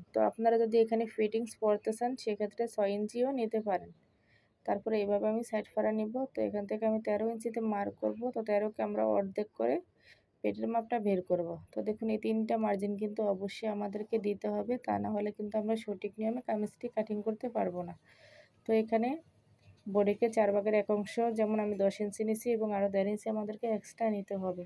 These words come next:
তো সেম পেটের মাপ এবং হিপের মাপটাকেও আমরা চার ভাগের এক অংশ এখানে নিয়ে নিব এবং আরও দেড় অথবা দুই ইঞ্চি বাড়তি রাখবো, যাতে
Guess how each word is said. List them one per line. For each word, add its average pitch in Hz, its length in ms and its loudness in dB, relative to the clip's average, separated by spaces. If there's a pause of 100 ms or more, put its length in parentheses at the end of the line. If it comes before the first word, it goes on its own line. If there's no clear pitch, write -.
তো - 120 -6
সেম 214 280 -2 (100)
পেটের 220 300 2 (100)
মাপ 240 180 0 (120)
এবং 214 220 -2
হিপের 202 340 -4
মাপটাকেও 226 540 -2
আমরা 220 160 2 (100)
চার 214 220 4
ভাগের 220 240 2 (140)
এক 202 100 -4
অংশ 208 200 -4 (140)
এখানে 226 240 2 (640)
নিয়ে 226 300 6
নিব 175 140 0 (520)
এবং 208 200 4 (200)
আরও 214 140 4 (120)
দেড় 202 220 4
অথবা 226 240 0 (100)
দুই 208 200 4
ইঞ্চি 226 220 -2 (100)
বাড়তি 190 280 0
রাখবো, 180 300 2 (640)
যাতে 196 220 0